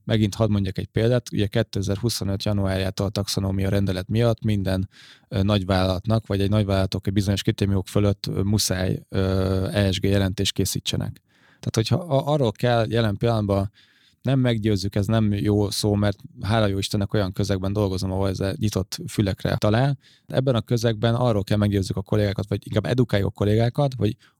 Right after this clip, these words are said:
abban az esetben, ha nem így fogunk működni, és lehet, hogy ezért neked ma vagy holnap többet kell tenned, vagy máshogy kell csinálni valamit, mint eddig,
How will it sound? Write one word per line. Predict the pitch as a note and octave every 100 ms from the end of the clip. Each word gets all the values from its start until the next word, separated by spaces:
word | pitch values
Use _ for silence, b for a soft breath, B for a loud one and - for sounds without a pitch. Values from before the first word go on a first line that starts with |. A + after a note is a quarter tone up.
| _
abban | D3 C#3+ C3
az | G2+
esetben, | G2+ G#2+ G2 F#2+
ha | F#2
nem | F#2+
így | G#2 -
fogunk | A2+ G#2+
működni, | A2 A2 A2+ A#2+
és | A#2+
lehet, | - A2+
hogy | C#3
ezért | G#2 G2+
neked | G2+ G#2
ma | F#2+ G#2 G#2+
vagy | F#2+ -
holnap | G#2+ G2+ G2
többet | - G#2+ G2
kell | - G2
tenned, | G2 G2
vagy | G2
máshogy | G2+ A#2+ A#2+ G2
kell | -
csinálni | G2 - F#2+ G2
valamit, | G2 G2 F#2+
mint | F#2+ F#2
eddig, | A2 A2+ C3